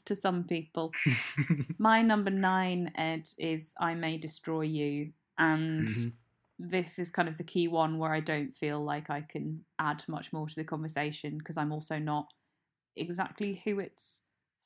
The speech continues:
Speaker 1: for. I think
Speaker 2: Mm-hmm.
Speaker 1: because, and yet I also am. And,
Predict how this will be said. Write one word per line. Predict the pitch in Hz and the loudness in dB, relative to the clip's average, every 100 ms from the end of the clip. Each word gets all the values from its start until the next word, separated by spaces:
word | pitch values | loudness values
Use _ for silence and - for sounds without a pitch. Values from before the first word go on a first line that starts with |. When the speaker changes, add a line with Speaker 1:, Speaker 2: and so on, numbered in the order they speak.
| - | -6
Speaker 1:
for. | 208 262 349 - _ _ - | -4 -2 -4 -10 _ _ -6
I | |
think | 160 196 - | -2 -2 -4
Speaker 2:
Mm-hmm. | |
Speaker 1:
because, | - - 175 170 104 95 - _ _ _ | -6 0 2 2 0 -4 -6 _ _ _
and | 180 180 | 0 2
yet | 170 | 4
I | 175 | 4
also | 175 170 165 156 | 2 2 2 4
am. | 147 143 147 _ _ _ _ | 2 0 -6 _ _ _ _
And, | 170 160 160 160 | 6 6 4 -2